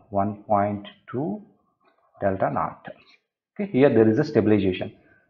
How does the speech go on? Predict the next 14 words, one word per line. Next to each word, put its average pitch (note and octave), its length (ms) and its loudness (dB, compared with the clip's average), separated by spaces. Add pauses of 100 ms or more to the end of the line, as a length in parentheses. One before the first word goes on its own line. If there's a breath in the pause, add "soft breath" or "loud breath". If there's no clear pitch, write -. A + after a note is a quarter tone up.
(460)
Suppose G3+ 280 10
if G3+ 140 4
you G3+ 80 8
take F3+ 280 8
D G3 160 12
five, D3 420 6 (560)
D D3 160 0
five D3 220 8
electronic B2+ 460 4
configuration. G2+ 800 -2 (1080)
Okay, D#3+ 120 -6
what A#2+ 240 6
is, A#2 160 2
um, G2+ 380 2